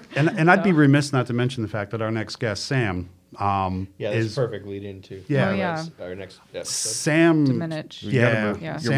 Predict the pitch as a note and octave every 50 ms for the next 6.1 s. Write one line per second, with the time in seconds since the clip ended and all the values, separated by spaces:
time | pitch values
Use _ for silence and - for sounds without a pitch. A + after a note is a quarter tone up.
0 | D3 B2 B2+ C#3 B2+ A#2 G#2+ G2+ G2+ - - G2 F#2+ F2+ - - - F#2 F2+ F2
1 | E2+ E2+ E2+ E2+ F2 - - - E3 D3+ A2+ A2 G#2 D3+ D#3 D#3 - - C#3+ -
2 | - - F#2 G2 - - C#4 A#2 A2+ A2 A2 C3+ C#3+ - C#3 A#2+ G#2+ G#2 G2+ G#2
3 | A2 B2 - - E3+ D#3 C3+ - - - - - - - - - D#3+ G3 G#3 G3
4 | F#3 E3+ E3 D#3+ C#3 C3+ C3 C3 B2 A#2 A#2 A#2+ - - C3 A#2+ G3 G3 F#3+ F#3+
5 | F3+ - - D#3+ D#3+ D#3 D3+ C#3 D3 E3 D3 C3 A#2 A2 G#2+ G2+ G2 F#2+ F2+ E2
6 | E2 D#2+